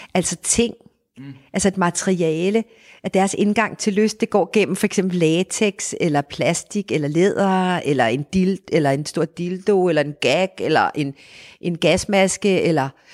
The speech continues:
Speaker 1: fe-, altså fetish, ikke?
Speaker 2: Ja.
Speaker 1: Så er der nogen, som hvis lyst starter, øh, for eksempel ved, mm, hvad kan vi tage, øh, ved de f-, ved, øh,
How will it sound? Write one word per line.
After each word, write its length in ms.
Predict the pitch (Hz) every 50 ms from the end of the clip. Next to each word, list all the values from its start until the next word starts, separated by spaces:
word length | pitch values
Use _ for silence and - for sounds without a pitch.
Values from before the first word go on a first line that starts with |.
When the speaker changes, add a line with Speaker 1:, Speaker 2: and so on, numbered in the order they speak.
| - - - -
Speaker 1:
fe-, 180 | - - 175 -
altså 160 | - 170 - 175
fetish, 560 | - - - 175 175 175 - 220 220 - -
ikke? 140 | 262 277 285
Speaker 2:
Ja. 140 | - 120 123 120 - _ - - - - - -
Speaker 1:
Så 140 | - -
er 40 | 233
der 80 | 247 247
nogen, 500 | 226 214 196 190 185 190 202 214 214 202 - _ _ _ _
som 440 | - - - - 180 151 151 139 151 - _ _ _ _ -
hvis 280 | 180 180 185 - -
lyst 340 | 165 175 175 175 - - -
starter, 680 | - - - - - 160 139 131 131 127 151 147 143 139 - _ _ _ _ _ _ _ _
øh, 260 | - 175 165 151 147 147
for 120 | - 147
eksempel 800 | 135 - - - 156 139 - - - - 151 135 131 123 147 -
ved, 480 | 139 135 127 120 120 117 113 110 110 110 113 107 - - _ _ _ _ _ _ - - _ _ _ _ -
mm, 300 | 143 139 131 127 127 127
hvad 120 | 131 135
kan 120 | 131 - 156
vi 60 | 147
tage, 280 | - - 156 143 139 143 - - - - - - - -
øh, 320 | - 156 143 143 139 135 139 139 139 147 -
ved 100 | 170 160
de 60 | 156
f-, 260 | 156 - - - -
ved, 560 | - 160 160 156 151 147 143 139 139 135 135 127
øh, 240 | 123 123 123 123